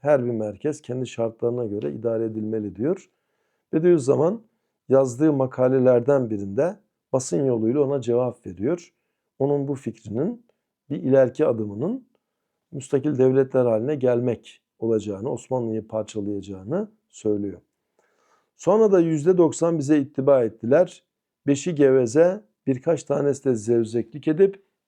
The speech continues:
eski hülyasından vazgeçmek istemiyorlar. Öyle görülüyor ki, e, hürriyet konuları aslında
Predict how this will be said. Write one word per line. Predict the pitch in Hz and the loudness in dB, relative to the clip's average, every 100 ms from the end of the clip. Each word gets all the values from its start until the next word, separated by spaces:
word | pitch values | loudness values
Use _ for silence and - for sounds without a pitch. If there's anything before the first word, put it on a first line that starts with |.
| _ | _
eski | 135 131 - | -8 -8 -6
hülyasından | 160 120 120 113 107 - 110 127 175 196 _ _ - | -6 -2 2 2 2 -4 -6 -2 -2 -6 _ _ -2
vazgeçmek | 135 123 104 101 - 147 160 _ _ _ | 0 0 -2 -8 -6 -8 -8 _ _ _
istemiyorlar. | - - 113 104 95 95 82 _ _ _ _ _ _ _ _ _ _ _ _ | -18 -8 -6 -6 -10 -16 -20 _ _ _ _ _ _ _ _ _ _ _ _
Öyle | 185 214 226 | 2 2 2
görülüyor | 202 202 202 214 170 117 | 0 0 2 4 4 2
ki, | - 147 214 240 _ _ _ _ | 0 0 0 -8 _ _ _ _
e, | 156 | -6
hürriyet | 156 143 175 175 175 175 | -4 0 2 4 4 2
konuları | 131 120 104 101 139 190 220 | -4 -4 -4 -2 -2 -4 -10
aslında | 135 - 131 135 160 170 | -12 -8 -4 -2 -2 -6